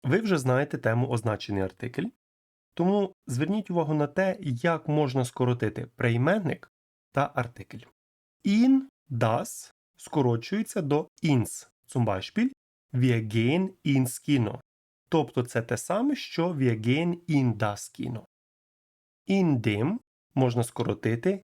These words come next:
im. Der Stuhl ist im Flur.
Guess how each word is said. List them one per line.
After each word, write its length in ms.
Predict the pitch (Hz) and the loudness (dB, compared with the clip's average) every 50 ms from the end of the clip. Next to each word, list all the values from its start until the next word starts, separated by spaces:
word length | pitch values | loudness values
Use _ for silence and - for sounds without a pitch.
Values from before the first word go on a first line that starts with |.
| _ _ _ - | _ _ _ -2
im. 320 | 190 165 143 107 90 120 - _ _ _ _ _ _ _ _ _ _ _ _ | 0 2 2 0 -2 -6 -12 _ _ _ _ _ _ _ _ _ _ _ _
Der 220 | - 123 123 107 92 | -2 0 0 0 0
Stuhl 600 | - - - - - 131 127 139 165 185 208 226 _ _ _ _ - | -2 -8 -8 -2 0 0 2 2 2 0 -2 -4 _ _ _ _ -2
ist 420 | 123 113 117 123 - - - - _ _ | 0 0 0 -2 -4 -10 -18 -20 _ _
im 260 | 151 131 127 120 120 | 0 2 4 4 2
Flur. 520 | 120 - - 151 165 175 156 117 101 - | 0 -2 -4 -2 0 2 2 0 0 -4